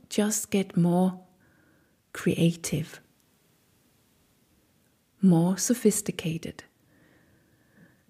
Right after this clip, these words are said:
And it can even look nice on the surface, even with the perfect body, the perfect home,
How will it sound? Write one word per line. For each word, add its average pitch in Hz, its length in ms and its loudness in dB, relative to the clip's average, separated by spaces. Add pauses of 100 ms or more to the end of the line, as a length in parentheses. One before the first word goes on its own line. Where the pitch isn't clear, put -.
(140)
And 208 200 2
it 202 120 0
can 208 320 2
even 254 420 10
look 233 420 8
nice 185 480 2
on 170 140 2
the 165 100 0
surface, - 640 -2 (600)
even 226 380 10
with 226 220 2
the 220 80 2
perfect 180 560 -2
body, 208 560 2
the 180 100 0
perfect 175 580 -2
home, 202 440 0